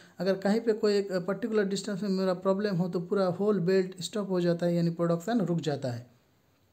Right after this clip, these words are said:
Continuity of production, continuation process based, एक साइक्लिक प्रोसेस, अ,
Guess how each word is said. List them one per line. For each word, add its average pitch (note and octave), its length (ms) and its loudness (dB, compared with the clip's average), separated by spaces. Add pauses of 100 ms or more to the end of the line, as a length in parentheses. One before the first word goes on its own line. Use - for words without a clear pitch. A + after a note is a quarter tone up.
(800)
Continuity B3 500 6
of - 20 -4 (100)
production, A3 480 -2
continuation A3 640 -4
process G3+ 420 -2
based, G3+ 400 -2
एक F#3 340 0
साइक्लिक A3 460 -2
प्रोसेस, G#3+ 400 0
अ, - 40 -20